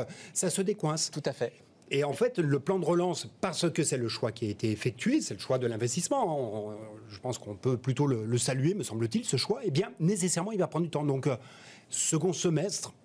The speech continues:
Speaker 1: ça me paraît être un bon horizon.
Speaker 2: On va pouvoir d'ailleurs,
Speaker 1: Pour
Speaker 2: je, je, je le dis d'un mot, mais on va pouvoir le suivre en, en direct, euh, ensemble. Enfin, quand je dis en direct,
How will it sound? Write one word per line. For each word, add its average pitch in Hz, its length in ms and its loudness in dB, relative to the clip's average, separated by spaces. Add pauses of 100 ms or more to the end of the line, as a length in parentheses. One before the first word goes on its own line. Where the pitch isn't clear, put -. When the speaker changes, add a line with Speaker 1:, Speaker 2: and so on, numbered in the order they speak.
Speaker 1:
ça 120 120 -2
me 113 80 0
paraît 123 240 0
être 147 160 -4
un 107 180 0
bon 135 260 2
horizon. 139 280 0
Speaker 2:
On 147 60 2
va 156 40 0
pouvoir 196 300 2
d'ailleurs, 202 220 2
Speaker 1:
Pour 170 180 2
Speaker 2:
je, 190 100 2
je, 170 260 0
je 147 120 0
le 175 60 2
dis 175 120 2
d'un 180 140 4
mot, 226 120 0
mais 214 140 2
on 160 60 0
va 160 100 2
pouvoir 180 240 0
le 175 80 0
suivre 151 280 0
en, 143 280 4
en 135 100 4
direct, 160 440 0
euh, 127 160 4
ensemble. 131 580 2
Enfin, 113 320 0
quand 131 100 2
je 110 60 -4
dis 139 100 2
en 135 80 2
direct, 123 360 0